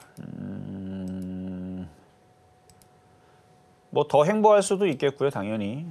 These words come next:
더 횡보할 수 있겠고, 더 하락할 수도 있겠는데, 이 서울반도체가 약간 그랬던 것 같은데, 서울반도체. 서울반도체가 이랬죠? 그러니까 상승해 놓고 쭉 뺐다가 그 바닥에서 이렇게 들어 올리죠?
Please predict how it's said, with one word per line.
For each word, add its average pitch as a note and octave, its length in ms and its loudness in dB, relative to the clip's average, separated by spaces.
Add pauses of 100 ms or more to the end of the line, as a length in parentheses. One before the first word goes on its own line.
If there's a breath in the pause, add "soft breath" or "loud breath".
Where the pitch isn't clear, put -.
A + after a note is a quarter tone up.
더 A#2 120 0
횡보할 C3 280 4
수 C3 140 -4
있겠고, A2 380 -2
더 - 100 -6
하락할 E3+ 380 2
수도 - 180 -8
있겠는데, A#2+ 600 -4 (1800 loud breath)
이 - 220 -8
서울반도체가 G3 920 2
약간 G#2 240 0
그랬던 G2+ 460 -2
것 F2 120 -4
같은데, G2 680 -2
서울반도체. A2+ 1040 -2 (200)
서울반도체가 D#3 960 2
이랬죠? B2 580 0 (240)
그러니까 B2 100 0
상승해 G3+ 460 2
놓고 E3 480 0 (420 loud breath)
쭉 D#3 1120 2
뺐다가 E3+ 680 4
그 C3+ 140 -2
바닥에서 D3 500 4
이렇게 B2+ 140 -10
들어 C3+ 200 0
올리죠? G#2+ 480 0